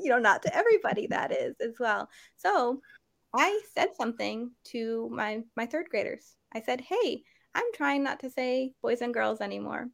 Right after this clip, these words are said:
I'm trying not to say you guys anymore, 'cause not everyone feels seen by that."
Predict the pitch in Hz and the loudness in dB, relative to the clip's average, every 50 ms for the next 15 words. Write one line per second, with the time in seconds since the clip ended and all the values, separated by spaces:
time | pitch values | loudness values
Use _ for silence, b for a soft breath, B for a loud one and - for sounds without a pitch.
0 | _ _ _ _ _ - _ 254 269 277 285 277 277 269 269 277 262 - 262 247 | _ _ _ _ _ -12 _ -4 -2 0 2 2 2 0 -2 -4 -4 0 0 0
1 | 226 233 240 233 220 220 233 233 233 214 202 196 190 190 190 190 202 - - 247 | 2 0 -2 0 0 0 0 0 -2 -4 -4 -4 -4 -4 -4 -4 -4 -4 -6 -4
2 | 240 254 262 269 - 247 240 247 240 240 226 226 226 226 - 214 208 208 - - | 0 2 0 2 2 0 2 2 2 2 2 -2 -2 0 0 0 0 0 -2 -10
3 | - - 202 196 190 196 196 - - - - 117 - - - | -10 -8 -6 -6 -6 -8 -6 -6 -6 -6 -6 -6 -8 -8 -8